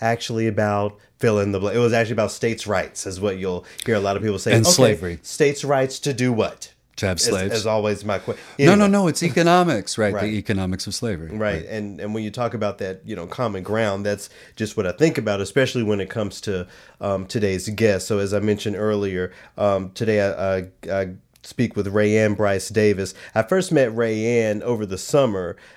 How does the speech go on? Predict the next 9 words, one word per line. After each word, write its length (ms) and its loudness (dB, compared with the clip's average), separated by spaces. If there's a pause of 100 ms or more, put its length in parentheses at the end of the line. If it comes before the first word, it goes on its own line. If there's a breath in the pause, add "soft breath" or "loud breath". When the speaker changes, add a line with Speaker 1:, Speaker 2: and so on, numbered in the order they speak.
(120)
Speaker 1:
uh, 200 2
when 180 2
I 80 2
collaborated 720 0
with 200 -2
the 60 -10
Lead 400 2
Society, 800 -2 (240 soft breath)
um, 300 -2